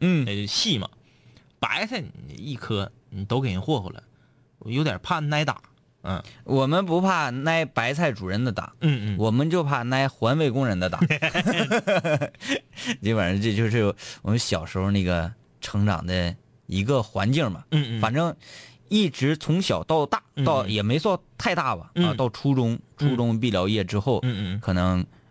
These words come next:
Speaker 1: 互相就稍微有点远。我最尴尬的是啥呢？
Speaker 2: 嗯。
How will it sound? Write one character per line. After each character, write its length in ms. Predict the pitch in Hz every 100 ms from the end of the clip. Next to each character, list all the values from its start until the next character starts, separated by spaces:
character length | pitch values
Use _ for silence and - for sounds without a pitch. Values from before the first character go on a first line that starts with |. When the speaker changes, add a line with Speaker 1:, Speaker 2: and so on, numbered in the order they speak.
| _ _
Speaker 1:
互 140 | 110
相 320 | 95 92 92 -
就 140 | 98
稍 180 | 87 98
微 100 | 92
有 60 | 92
点 120 | 90
远。 80 | -
我 300 | 90 95 85
最 240 | - 185 175
尴 260 | - 127 131
尬 180 | 147
的 120 | 101 92
是 160 | 117
啥 100 | 95
呢？ 220 | 82 85 - -
Speaker 2:
嗯。 260 | 117 95